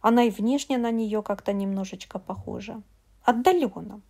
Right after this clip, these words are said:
Но что-то общее у них есть. Почему Шапокляк? Потому что вот голова на первом месте, шапка, да?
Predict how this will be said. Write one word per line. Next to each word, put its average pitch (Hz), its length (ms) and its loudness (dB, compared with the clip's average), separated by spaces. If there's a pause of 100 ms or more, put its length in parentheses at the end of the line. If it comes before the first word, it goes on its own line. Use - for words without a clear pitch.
(580)
Но 277 120 4
что-то 381 400 0
общее 247 480 -8
у 214 40 -2
них 208 280 -8
есть. - 260 -16 (920)
Почему 330 360 2
Шапокляк? 302 680 0
Потому 277 220 4
что 294 140 -6
вот 285 120 0
голова 349 460 8
на 330 120 4
первом 226 400 0
месте, 196 400 -4
шапка, - 460 4
да? 330 280 -4